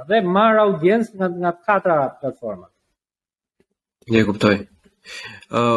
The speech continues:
Speaker 2: për ka, për sa i përket të sigurisë, ti përmendë pak më parë që ke folur, domethënë për temat të sigurisë edhe në media e tjerë e tjerë. Edhe përmendë faktin se Meta ti sjell, ë, edhe dëshirat <laughs> me të zeza të shpirtit tënd si
Speaker 1: Po,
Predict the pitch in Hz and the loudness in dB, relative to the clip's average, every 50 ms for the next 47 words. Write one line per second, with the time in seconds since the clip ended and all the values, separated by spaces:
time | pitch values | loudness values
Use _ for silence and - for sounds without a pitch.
0 | 113 113 113 113 110 110 101 - - 113 113 - 143 143 135 117 104 - - 117 | 0 0 0 0 -2 -2 -4 -6 -8 -8 -6 -2 -2 0 0 -2 -4 -6 -8 -10
1 | 107 - - 127 131 135 135 135 131 131 135 135 131 131 - 120 113 - - 123 | -8 -6 -4 -4 -4 -4 -4 -6 -6 -6 -4 -6 -6 -6 -8 -10 -10 -8 -8 -6
2 | 113 123 131 135 131 - - - 104 104 107 107 101 107 113 110 110 107 107 - | -4 -2 -2 -2 -4 -6 -8 -8 -6 -4 -4 -4 -4 -4 -4 -4 -4 -4 -4 -4
3 | 110 107 101 98 - - - 107 104 - 113 107 95 92 90 - - 95 95 98 | -2 -2 -2 -4 -6 -8 -10 -10 -6 -4 -4 -4 -4 -6 -8 -10 -12 -12 -10 -10
4 | - 98 95 - - 92 92 87 - - - - - - 101 98 98 98 101 101 | -10 -10 -10 -10 -10 -10 -10 -10 -10 -12 -16 -14 -12 -8 -6 -6 -6 -6 -6 -6
5 | 98 98 98 98 95 95 95 92 95 92 87 92 87 85 - - - - 87 - | -4 -4 -2 -2 -2 0 0 -2 -2 -2 -4 -4 -4 -4 -4 -6 -6 -8 -8 -8
6 | - 92 - _ - - 87 87 87 - - - - - 107 110 - _ _ _ | -8 -12 -14 _ -10 -8 -6 -6 -6 -6 -6 -6 -6 -6 -6 -8 -12 _ _ _
7 | - - - _ _ _ - 104 107 107 104 110 117 113 113 110 113 113 113 117 | -20 -20 -20 _ _ _ -8 -6 -6 -4 -2 -2 0 0 0 0 0 0 0 0
8 | 120 120 123 117 120 - 113 113 110 110 120 117 107 - 110 107 104 104 110 - | 0 0 0 -2 -2 -2 -2 -2 -2 -4 -6 -6 -6 -4 -2 -2 -2 -2 -2 -2
9 | 110 104 - 110 101 98 - - 107 107 104 104 101 101 101 101 101 98 98 98 | -4 -6 -4 -6 -8 -6 -6 -4 -2 -2 -2 -2 -2 -2 -2 -2 -2 -2 -2 -2
10 | 98 95 95 95 101 101 101 104 104 98 95 95 98 104 101 - - 110 104 104 | -2 -2 0 0 0 0 0 -2 -4 -6 -6 -6 -6 -6 -4 -4 -2 -2 -2 0
11 | 104 101 104 - - 117 101 98 - - - 107 104 101 - 107 104 101 101 101 | -2 -2 -4 -6 -8 -10 -10 -10 -12 -10 -6 -6 -6 -4 -4 -4 -2 -2 -2 -2
12 | 101 101 104 110 110 107 101 104 95 92 - 101 - - - 131 117 104 101 110 | -2 -2 0 0 0 0 0 -2 -4 -4 -4 -8 -10 -6 -2 0 0 0 0 -2
13 | 107 98 - 120 110 110 110 101 101 101 - - 107 101 101 98 95 98 - _ | -2 -2 0 0 0 0 0 -2 -4 -8 -8 -6 -4 -4 -2 -4 -6 -8 -12 _
14 | _ _ _ _ - 117 | _ _ _ _ -6 -6